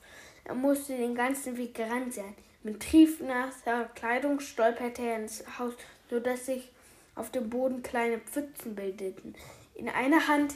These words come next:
hielt er ein flaches, insektenartiges Gerät mit einer waagerechten, angebrechenden Propeller. So ein Gerät hatte Paluten zuvor noch nie gesehen. "Das ist eine Kameradrohne", erklärt der Professor. "Jetzt werden wir sehen,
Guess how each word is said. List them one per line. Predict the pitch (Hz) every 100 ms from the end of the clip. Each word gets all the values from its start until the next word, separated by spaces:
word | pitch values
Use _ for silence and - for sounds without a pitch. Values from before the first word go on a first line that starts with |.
| 277
hielt | 269 277 269
er | 269
ein | 233 240
flaches, | 233 - 240 - - - - - - - 277 269 -
insektenartiges | 233 233 254 254 269 - 233 240 247 233 -
Gerät | - 233 240 233 233
mit | 220 220 - 220
einer | 233 240 226
waagerechten, | 240 240 262 262 254 247 - -
angebrechenden | - 233 240 247 240 240 233 240 - - - - - 240 240 233
Propeller. | - - 214 - 240 208 196 233
So | 247 285
ein | 269 285
Gerät | 269 262 277 269
hatte | 269 269
Paluten | 262 - 254 247 269 269 262 247 -
zuvor | - - 262 - 269 254
noch | 240 226
nie | 269 285
gesehen. | 277 262 233 202 - - -
"Das | - 202
ist | -
eine | 240 240
Kameradrohne", | - - 320 294 226 220 - 208 208 -
erklärt | 214 - 208 208
der | 202
Professor. | 196 - - - 208 214 - - -
"Jetzt | 285 285 277
werden | 262 240 208
wir | 196
sehen, | 233 269 269